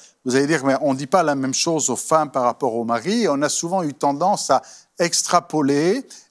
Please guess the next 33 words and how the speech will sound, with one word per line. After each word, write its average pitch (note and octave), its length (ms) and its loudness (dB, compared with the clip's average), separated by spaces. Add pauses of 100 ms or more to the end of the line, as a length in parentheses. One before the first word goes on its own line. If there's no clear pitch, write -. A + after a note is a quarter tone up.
et D3 160 4
à C#3 100 2
déformer F3 840 -2
les C3+ 200 2
propos F3+ 460 -2
de D3+ 80 -6
ce - 100 -6
passage-là, C3+ 680 0
puis C3 180 -4
aussi, B2 440 -4 (360)
peut-être C3+ 320 -2
parce - 160 -8
que D3+ 80 -4
dans B2+ 100 -2
une B2 240 -2
lecture B2+ 460 -4
moderne, C3+ 640 0 (360)
eh C3 120 0
bien, D#3 380 2
on C3+ 120 0
veut, D#3+ 480 0 (360)
euh, B2 220 2
défaire, E3+ 880 0
ou C#3+ 60 -4
comment D3 180 0
dire, C3+ 160 0
on C#3 100 2
a D3+ 100 2
du C#3+ 160 -4
mal F3+ 360 2
avec D3 340 0
cette C#3 220 -4
expression F3 580 -4